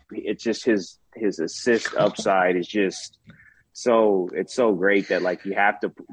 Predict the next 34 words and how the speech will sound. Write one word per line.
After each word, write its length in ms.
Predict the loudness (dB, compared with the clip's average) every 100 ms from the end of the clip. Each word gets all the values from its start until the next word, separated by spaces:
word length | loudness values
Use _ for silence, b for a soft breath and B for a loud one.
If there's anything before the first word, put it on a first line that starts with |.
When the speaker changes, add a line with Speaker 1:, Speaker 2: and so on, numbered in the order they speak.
| -6
Speaker 1:
go 160 | -4
for 160 | -2 -2
those 180 | -2 -4
assists. 480 | -8 -2 0 0
And 420 | -4 -6 -2 0 0
I 300 | 2 4 4
put 100 | 4
Speaker 2:
Wow. 160 | 4
Speaker 1:
Trae 240 | 4 6 6
Young 460 | 4 4 0 -2 -4
in 220 | -4 -2
over 480 | 0 0 0 -2 -2 -6 -6
the 80 |
Chosen. 680 | -4 0 0 0 -4 -8 -8 _ b b b b b b _ _
Speaker 2:
I 360 | 2 6 8 8
Speaker 1:
Um, 80 | 8
Speaker 2:
mean, 460 | 6 6 4 0 -6
fucking 920 | -8 4 4 6 4 4 0 -2 -2 10
DeMar 520 | 10 10 8 8 8
gets 340 | 10 10 8
assists. 800 | 2 4 4 6 4 0 -4 -2
What 280 | 2 2 0
is 320 | 0 0 0
the 80 | 0
difference 520 | 6 6 8 2 2 2
here? 380 | 4 2 -2 0
I'm 300 | 4 4 4
looking 340 | 4 4 4 0
at 100 | 0
the 80 | 0
stats. 560 | -2 2 4 2 -4
Keep 160 | -2 0
talking. 500 | 2 2 0 -6 -10 _ _ b b b b _
Speaker 1:
Uh, 220 | 2 4